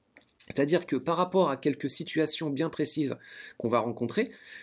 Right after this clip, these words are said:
où, euh, bah, vous allez ga-, galérer sur tel point précis de telle interface, et peut-être telle autre situation bien particulière de la même interface, d'un même système,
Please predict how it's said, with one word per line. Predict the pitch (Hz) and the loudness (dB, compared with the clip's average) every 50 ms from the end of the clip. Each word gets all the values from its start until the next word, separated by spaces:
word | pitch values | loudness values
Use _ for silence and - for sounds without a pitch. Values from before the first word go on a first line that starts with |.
| - - - | -12 -4 0
où, | 113 127 139 147 143 123 | 4 6 8 8 8 8
euh, | 113 110 110 107 110 | 8 8 6 4 4
bah, | 107 117 117 120 | 4 4 2 2
vous | 117 110 113 113 | 2 0 0 0
allez | 117 117 117 | 2 2 2
ga-, | 113 120 120 117 110 107 | 2 2 2 2 0 -2
galérer | 113 110 123 117 117 120 120 127 131 139 | -2 0 2 4 4 4 4 6 4 4
sur | 131 - - 123 - - | 2 0 -4 -4 -4 -2
tel | - 180 170 156 | 2 4 4 4
point | - 160 160 143 | 4 2 2 2
précis | - 156 143 - - - 151 | 2 2 0 0 0 0 2
de | 139 131 | 2 4
telle | - 135 131 | 4 4 2
interface, | 135 131 - 156 - - - 139 139 - - - - | 0 0 0 -2 -2 0 0 0 0 0 -2 -4 -6
et | - | -4
peut-être | - 120 117 113 147 151 151 - - - - | -2 -2 0 2 4 2 2 0 -6 -2 4
telle | 185 165 165 156 135 - - - | 4 6 6 6 2 0 2 4
autre | 190 208 196 196 - 143 | 6 8 8 6 4 0
situation | - - - - 131 127 127 - - 165 156 | -4 -4 -4 -2 0 0 0 0 0 0 0
bien | 139 131 135 131 | 2 0 0 -2
particulière | - 131 - - - - - 139 135 135 135 123 110 - | -2 -6 -10 -10 -8 -2 0 4 6 6 6 6 4 0
de | - 101 101 | -2 2 2
la | 101 107 | 2 4
même | 120 127 123 | 4 2 2
interface, | 120 120 - 123 - - 156 175 202 202 - - | 2 0 -2 -4 -2 2 2 2 2 2 -2 -2
d'un | 110 104 | -2 0
même | 104 107 104 | 0 0 -2
système, | - - - - 175 202 185 - | -4 -4 -2 2 2 2 2 0